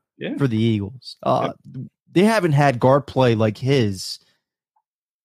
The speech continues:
Speaker 2: I mean, even I think he was better than Evan Mathis. Would you agree?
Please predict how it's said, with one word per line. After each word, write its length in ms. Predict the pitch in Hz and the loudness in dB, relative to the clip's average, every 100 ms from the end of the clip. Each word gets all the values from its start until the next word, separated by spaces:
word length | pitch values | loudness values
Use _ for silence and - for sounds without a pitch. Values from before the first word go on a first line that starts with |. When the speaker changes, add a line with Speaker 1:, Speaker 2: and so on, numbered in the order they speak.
| _ _ _ _ _ - | _ _ _ _ _ -4
Speaker 2:
I 60 | |
mean, 200 | 120 117 | 0 0
even 380 | - 165 180 127 - | 0 -2 0 0 0
I 120 | 147 | 0
think 200 | 202 139 | 0 0
he 80 | 127 | 2
was 120 | 123 | 2
better 180 | 131 135 | 4 2
than 140 | 143 | 2
Evan 180 | 151 160 | 2 2
Mathis. 640 | 147 190 220 120 - - - | 0 -2 -2 -6 -8 -14 -16
Would 160 | - 123 | -10 -2
you 100 | 135 | 0
agree? 440 | 107 131 160 233 | 0 0 -2 -4